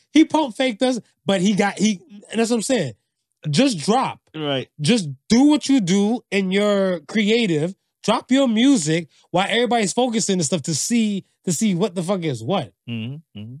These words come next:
Speaker 1: And you can even still come to some things and stuff. Like, I look at it stuff as where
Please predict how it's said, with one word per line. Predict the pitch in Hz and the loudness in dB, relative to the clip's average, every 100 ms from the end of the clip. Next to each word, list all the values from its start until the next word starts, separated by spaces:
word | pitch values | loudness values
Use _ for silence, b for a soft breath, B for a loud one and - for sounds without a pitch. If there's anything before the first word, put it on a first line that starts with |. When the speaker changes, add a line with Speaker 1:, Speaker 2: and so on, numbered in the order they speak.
| - | -4
Speaker 1:
And | 175 175 | -2 0
you | 185 | 0
can | 254 220 | 0 0
even | 220 190 | 0 -2
still | 226 | -4
come | 185 208 | -4 -4
to | 202 | -4
some | 202 170 | -4 -6
things | 151 240 190 | -2 -2 -2
and | 175 | -4
stuff. | 180 147 | -6 -4
Like, | 156 | -4
I | 196 | -2
look | 208 214 | -2 -4
at | 185 | -4
it | |
stuff | 151 180 | -4 -6
as | 160 139 | -6 -2
where | 160 147 | -2 -2